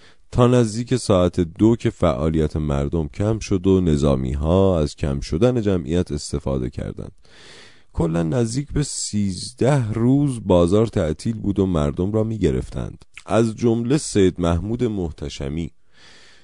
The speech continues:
در هر حال بعد از پانزده خرداد و تبعید امام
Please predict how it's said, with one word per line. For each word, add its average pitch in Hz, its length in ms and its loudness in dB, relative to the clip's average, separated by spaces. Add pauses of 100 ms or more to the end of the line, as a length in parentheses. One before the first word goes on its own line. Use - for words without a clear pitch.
(140)
در 147 180 0
هر 147 200 2
حال 151 260 2
بعد 143 320 4
از 131 200 -2
پانزده 87 520 2
خرداد 85 560 0
و 131 60 -2
تبعید 71 680 -4
امام 117 460 2